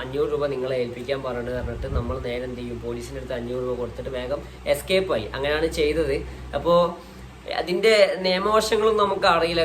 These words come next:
കാരണം അവരോട് വാ-, ബാധിക്കുകയാണെങ്കിലും നിയമവശങ്ങൾ അറിയണം. അപ്പൊ അതൊന്നും അറിയാതെ നമ്മൾ അവരോട് തർക്കിച്ചിട്ട് കാര്യമില്ല. എത്രയും പെട്ടെന്ന് നമുക്കത് കോംപ്രമൈസ് ചെയ്ത് യാത്ര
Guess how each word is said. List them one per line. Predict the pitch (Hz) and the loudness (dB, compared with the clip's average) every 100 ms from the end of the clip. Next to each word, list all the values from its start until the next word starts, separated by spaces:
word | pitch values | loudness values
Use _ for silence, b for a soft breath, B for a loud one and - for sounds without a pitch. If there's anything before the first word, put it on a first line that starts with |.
| 160 | 4
കാരണം | 156 165 | 4 2
അവരോട് | 156 170 180 | 2 0 2
വാ-, | 165 156 156 | 2 2 4
ബാധിക്കുകയാണെങ്കിലും | 147 156 165 170 180 185 180 180 | 4 4 2 0 0 0 -2 2
നിയമവശങ്ങൾ | 165 160 160 160 170 160 | 4 4 2 0 2 2
അറിയണം. | 139 139 131 | 2 0 -2
അപ്പൊ | 135 | 0
അതൊന്നും | 147 160 151 | 0 0 2
അറിയാതെ | 151 160 160 | 2 0 0
നമ്മൾ | 151 156 | 0 2
അവരോട് | 151 151 | 0 0
തർക്കിച്ചിട്ട് | 143 - 139 139 160 | -4 -4 -10 -8 -2
കാര്യമില്ല. | 143 127 123 | -2 0 -4
എത്രയും | 135 143 147 | -4 -4 -2
പെട്ടെന്ന് | 143 151 160 | -2 -2 -2
നമുക്കത് | 151 151 156 151 147 | -2 -2 -2 -2 -2
കോംപ്രമൈസ് | 143 151 156 151 | 2 2 2 0
ചെയ്ത് | 165 156 165 | -2 0 2
യാത്ര | 143 143 | 2 0